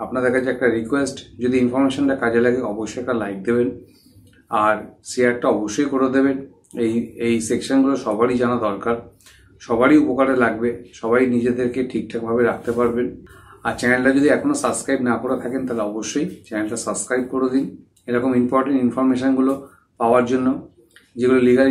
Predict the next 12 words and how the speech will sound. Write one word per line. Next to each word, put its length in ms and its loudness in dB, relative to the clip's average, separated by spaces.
ইনফরমেশনগুলো 680 2
আমি 160 2
আপনাদের 280 0
দিয়ে 240 2
থাকি 220 -6
সেগুলো 300 2
আপনারা 240 0
regular 380 2
বেসিসে 360 -2
পাবেন 300 4
এবং 120 -2
নিজেকে 240 0